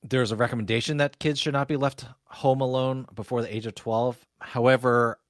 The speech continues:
I think it's different at Disney World when you're at a hotel room because, like, already, even when I was with that, with my seven-year-old, if you listen to my Caribbean Beach Re-,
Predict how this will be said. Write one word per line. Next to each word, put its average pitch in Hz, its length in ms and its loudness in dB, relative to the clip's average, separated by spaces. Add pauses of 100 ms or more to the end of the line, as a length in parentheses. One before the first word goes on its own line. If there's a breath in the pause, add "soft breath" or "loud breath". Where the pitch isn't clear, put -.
I 123 100 -4
think 175 180 -4
it's - 160 -6
different 143 320 -2
at 101 100 -4
Disney 120 220 -4
World 104 280 2
when 98 120 -4
you're 104 100 -2
at 95 80 -2
a 92 60 -8
hotel 113 320 0
room 101 160 -4
because, 92 340 -6
like, 98 180 -6
already, 104 580 0 (300 loud breath)
even 120 220 -4
when 113 120 0
I 110 40 2
was 101 140 -2
with 98 100 -6
that, 101 280 -4
with 107 180 -4
my 98 80 -4
seven-year-old, 95 600 -4
if 92 140 -12
you 98 80 -6
listen 95 200 -8
to 92 60 -8
my 90 80 -6
Caribbean 95 340 -6
Beach 110 240 -8
Re-, 87 100 -8